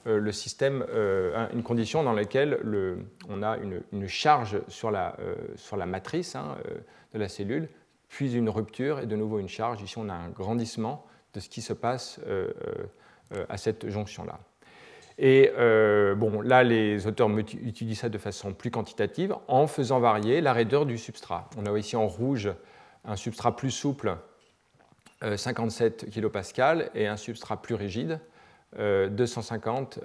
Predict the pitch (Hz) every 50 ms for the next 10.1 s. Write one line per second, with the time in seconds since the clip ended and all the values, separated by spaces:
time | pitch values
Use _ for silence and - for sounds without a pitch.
0 | 113 104 101 98 95 95 - 50 - - - 50 - - - 50 - - - -
1 | - _ _ _ - 123 110 113 117 107 101 95 - 120 123 123 113 104 95 -
2 | - - - - - - - - - - _ _ _ - - 139 123 - - 156
3 | 147 139 - - - - 107 123 117 - 127 - - 127 117 - 123 117 110 107
4 | - - - - - - - - - _ _ _ - 107 107 101 95 95 - 107
5 | 104 - - 123 120 - - - - - - - 110 110 117 117 - 123 - 131
6 | 123 113 120 135 156 127 - - - - _ _ - - - 131 120 - 120 113
7 | - 131 120 - - 113 110 - 113 104 - - 95 90 95 101 101 98 - 107
8 | - 135 123 127 123 123 - 139 131 123 107 - 117 110 110 101 104 104 107 104
9 | 107 95 113 135 151 - - 107 - 113 110 101 120 120 - 147 131 127 - -
10 | -